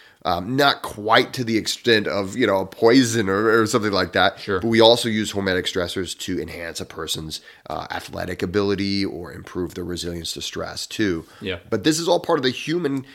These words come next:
Speaker 1: condition that's a modern human condition.
Speaker 2: Mm-hmm.
Speaker 1: You know, we, we have a, a whole different world than we once lived in.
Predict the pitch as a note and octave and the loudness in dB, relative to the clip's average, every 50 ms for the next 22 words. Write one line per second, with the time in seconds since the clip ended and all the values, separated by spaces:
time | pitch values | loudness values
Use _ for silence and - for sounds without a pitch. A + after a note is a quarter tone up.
0 | - _ _ _ - A#2 A2+ A#2 A2 A2 - A2+ G#2+ G#2 G#2 G2+ - - - G2+ | -20 _ _ _ -2 4 6 6 6 6 4 0 2 2 2 0 0 -6 -8 -6
1 | G2+ G2 G2 G2 G#2 G2+ G#2+ G#2 F#2 F2+ F2+ F2 F2 - - - F#2 E2 E2+ F2 | -6 -4 2 2 4 4 4 2 0 -4 -6 -10 -14 -14 -8 -6 -6 -6 -6 -8
2 | - F#2 F2+ E2+ F2+ F2+ - D2 - - _ - G#3 G3+ F#3+ F#3+ - - F2 E2+ | -10 -8 -8 -6 -8 -8 -8 -10 -12 -12 _ -14 -12 -12 -12 -12 -8 -6 -4 -4
3 | F2 E2+ E2+ F2 - F#2 A2 A#2 A2+ A2+ A2 - - - _ - C2+ D2 E2 G2+ | -2 -2 -2 -4 -4 -2 -2 0 0 0 -2 -4 -10 -20 _ -18 -18 -14 -10 -8
4 | A#2 G2+ A2+ G#2 G#2 F#2+ F#2+ - - F2 F#2+ G2 - - - - - D3+ D#3 C#3+ | -6 -2 0 0 0 0 -2 -4 -4 -4 -4 -4 -6 -8 -16 -8 -2 0 0 2
5 | B2 B2+ - A#2+ A2 - G#2 G2 G#2 G2+ F#2+ G2 G2 G2+ F#2 F#2 - _ - _ | 2 0 0 0 -4 -4 -2 0 0 2 2 2 0 0 -2 -6 -12 _ -20 _
6 | _ _ _ _ _ _ _ - G#2 G2 A#2 A2+ G#2+ G#2+ G2+ G2+ - F#2+ G2+ G2 | _ _ _ _ _ _ _ -12 -2 0 0 2 2 0 -2 -2 -4 -2 -2 -2
7 | F#2+ F2+ - - A2 C3 C3+ A2 F2+ F2+ F2 E2+ | -2 -2 -6 0 2 2 2 2 0 -8 -8 -8